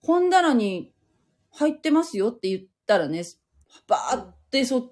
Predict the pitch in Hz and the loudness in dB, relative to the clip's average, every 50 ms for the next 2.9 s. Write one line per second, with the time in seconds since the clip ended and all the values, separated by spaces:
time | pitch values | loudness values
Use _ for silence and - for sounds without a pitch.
0 | _ - - 247 247 254 247 226 202 170 - _ _ - 208 190 175 - - - | _ -8 -8 -4 0 2 2 2 2 -2 -10 _ _ -2 0 0 0 -2 -6 -16
1 | - - - - - 349 415 480 494 494 494 - - - 381 370 - - - 254 | -20 -20 -12 -4 -2 0 0 0 -2 -4 -4 -4 -4 -4 -4 -4 -4 -4 -2 -2
2 | 233 208 - - _ _ _ _ - 233 233 233 226 214 190 160 - | -2 -2 -4 -10 _ _ _ _ 0 2 4 4 6 4 4 2 0